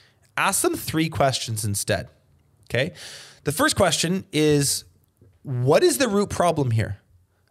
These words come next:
Most of the time, they don't even know. They're frustrated, they're venting, and now they're wasting your time too. So the first step is to help them cut through their own mental noise by pushing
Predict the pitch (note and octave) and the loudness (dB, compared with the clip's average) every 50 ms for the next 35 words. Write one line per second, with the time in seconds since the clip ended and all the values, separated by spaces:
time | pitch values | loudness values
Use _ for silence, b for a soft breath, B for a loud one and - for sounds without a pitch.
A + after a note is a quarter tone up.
0 | _ _ _ _ _ - C3+ D#3 G3+ C#4+ C#4 - B3 G#3+ G#3 - - F#3 F3 F3 | _ _ _ _ _ -4 2 2 4 2 2 0 -2 -2 -2 -2 0 -2 0 0
1 | E3+ D#3+ D3 C#3+ C#3+ C#3 C3 B2+ B2 A2+ A2+ F#2 G2+ G#2+ - - E3+ D#3+ - - | 0 2 2 2 2 2 0 0 0 -2 0 -2 -2 -4 -2 -2 -2 -2 -2 -2
2 | E3+ E3 D#3+ D#3 C#3+ B2+ A#2 G#2+ B2+ C#3 D3 C#3+ - D3 C3+ C3+ C3 B2 A#2+ B2 | -2 0 0 0 0 0 0 2 2 2 2 2 0 0 0 0 -2 -2 -2 0
3 | B2+ D3 D#3+ D3 C#3+ C#3+ C3+ - C#3+ C3+ B2+ B2+ B2+ B2 - - C#3 C#3+ D3+ D3 | 0 2 2 2 0 -2 -2 -2 -2 0 2 2 2 2 0 -2 -2 -2 -2 -4
4 | - - G#2+ G#2 C3 D3 B B B B B B B B B B B - - D#3+ | -4 -2 0 0 0 -2 B B B B B B B B B B B -4 -2 0
5 | D3 D3 C#3+ - - F#3 F#3 G3+ - - G#3+ G3+ - F#3 E3 - D3+ B2 C#3+ C#3 | 2 2 0 0 0 0 2 2 2 0 0 0 0 0 0 -2 -4 -2 -2 -4
6 | C#3 - - C3+ B2 A2 - - - - - E3+ - - - - - D#3+ D#3+ D#3 | -4 -2 -4 -4 -4 -4 -8 -8 -6 -2 -2 -2 -4 -4 -8 -6 -2 -2 0 0
7 | D3 C3+ - - - B2+ B2+ C#3+ D#3+ D3 C3+ C3 C3+ C3+ C3 - C#3+ C3 B2 A2+ | 0 0 -2 -2 -2 0 0 0 0 0 0 0 0 -2 -2 -2 -2 -2 0 0
8 | G#2+ G#2 A2 B2+ D#3 D#3 D3+ - C3 B2+ B2+ B2 - _ - - - A#3+ - - | -2 0 0 -2 -2 -4 -2 -2 -2 -2 -2 -4 -6 _ -6 -2 -2 0 0 0
9 | - A#2+ A#2+ C3+ | -2 -2 -4 -6